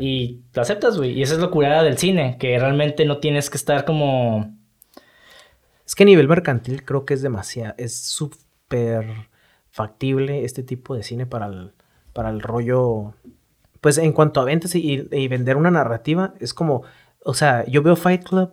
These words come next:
Speaker 2: y yo ahí veo un poquito de Mario Bava también, ¿sabes? Veo,
Speaker 1: Bueno,
Speaker 2: um,
Speaker 1: bueno,
Speaker 2: El
Speaker 1: tal
Speaker 2: laberinto
Speaker 1: vez
Speaker 2: del fauno, veo
Speaker 1: Bueno, eso sí, eso sí.
Speaker 2: Crimson Peak, es, o
Speaker 1: Oh,
Speaker 2: sea,
Speaker 1: güey,
Speaker 2: ves,
Speaker 1: Crimson
Speaker 2: o sea,
Speaker 1: Peak,
Speaker 2: ves el trazo,
Speaker 1: ese es otro tema bien verga.
Speaker 2: pero es por ese formalismo que dices,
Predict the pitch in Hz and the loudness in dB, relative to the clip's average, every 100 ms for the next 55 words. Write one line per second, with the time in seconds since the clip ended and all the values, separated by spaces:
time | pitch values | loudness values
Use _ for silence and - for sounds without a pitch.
0 | _ 131 120 127 160 175 175 165 165 147 | _ -6 -2 -2 0 0 -2 -4 -4 -4
1 | 139 135 117 110 - 98 117 113 _ 123 | -2 -2 -2 -4 -8 -10 -10 -12 _ -16
2 | 135 - _ _ 120 127 135 139 139 127 | -16 -18 _ _ 0 4 4 4 4 4
3 | 151 147 165 175 165 156 147 147 147 190 | 4 4 4 2 6 8 10 10 10 10
4 | 160 139 156 190 233 233 - _ - _ | 10 8 6 6 4 0 -12 _ -20 _
5 | _ - - 143 151 165 160 165 196 160 | _ -20 0 6 8 8 6 2 2 2
6 | 123 135 185 202 196 214 202 208 254 - | 2 6 10 10 10 8 6 -2 -4 -14
7 | - - - - 170 160 202 - - 139 | -20 -20 -18 2 4 6 6 6 6 4
8 | 143 175 180 170 180 151 156 214 208 208 | 6 8 8 8 10 10 10 8 6 6
9 | 214 - 233 127 123 113 104 107 107 107 | 6 4 2 0 -2 -2 -2 0 0 0
10 | 107 95 92 175 175 165 165 196 190 214 | -2 -2 2 8 10 10 8 6 8 6
11 | 220 185 147 147 185 196 165 139 143 123 | 4 4 2 2 2 2 0 0 -2 -6